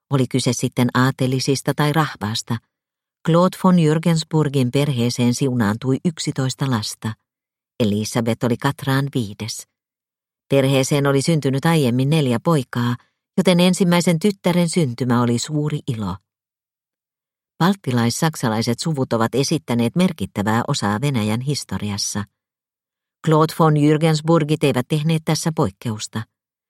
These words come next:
Suku haarautui tuhatviisisataa-luvulla. Henrik Claude jäi Westfaleniin Saksaan ja hänen poikansa Rollef lähti vuonna tuhatviisisataaviisitoista Liivinmaalle asettuen asumaan Tallinnaan.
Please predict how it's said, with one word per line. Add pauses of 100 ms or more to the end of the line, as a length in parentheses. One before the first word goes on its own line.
(260)
Suku
haarautui
tuhatviisisataa-luvulla. (640)
Henrik
Claude
jäi
Westfaleniin
Saksaan (360)
ja
hänen
poikansa
Rollef (460)
lähti
vuonna
tuhatviisisataaviisitoista
Liivinmaalle (100)
asettuen
asumaan
Tallinnaan.